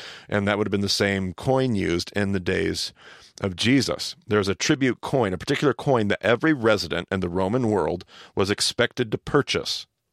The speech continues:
So you buy the coin, and then this tribute coin could be used as a receipt that proved you had paid tribute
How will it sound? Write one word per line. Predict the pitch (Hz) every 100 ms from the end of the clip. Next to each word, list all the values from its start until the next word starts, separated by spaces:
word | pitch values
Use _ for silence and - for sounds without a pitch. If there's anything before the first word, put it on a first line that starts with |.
| -
So | 104
you | 101
buy | 85 98 107 131
the | 160
coin, | 156 117 80 95 117 _ - - -
and | - 117
then | 120
this | 131 151
tribute | - 170 156 -
coin | 107 98 107
could | 110
be | 104
used | 101 117 120 104
as | 92
a |
receipt | 90 - - 190 127 - - _ _ - - - 110
that | 113 -
proved | - 147 165 147
you | 135
had | 120 117 -
paid | - 135 143 135 - -
tribute | - 175 113 95 101 -